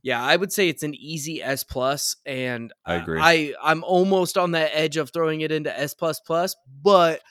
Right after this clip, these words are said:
Speaker 1: I, I agree that the fact that it is graphically limited for the games that are coming out in this day and age, I think it does drop down a tier to, like, a nine out of ten.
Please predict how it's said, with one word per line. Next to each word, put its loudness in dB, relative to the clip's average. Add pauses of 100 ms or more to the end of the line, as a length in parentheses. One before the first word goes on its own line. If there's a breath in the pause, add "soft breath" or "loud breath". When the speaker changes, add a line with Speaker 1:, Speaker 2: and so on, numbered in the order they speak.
(320 soft breath)
Speaker 1:
I, 0 (140)
I 2
agree -2
that -2
the -8
fact -6
that -4
it -4
is -4
graphically -6
limited -4
for -8
the -12
games -6
that -8
are -10
coming -8
out -6
in -16
this -10
day -6
and -10
age, -8
I -10 (100)
think -6
it -8 (360)
does -2
drop -4
down -4
a -8
tier -10
to, -14
like, -10
a -14
nine -10
out -10
of -20
ten. -18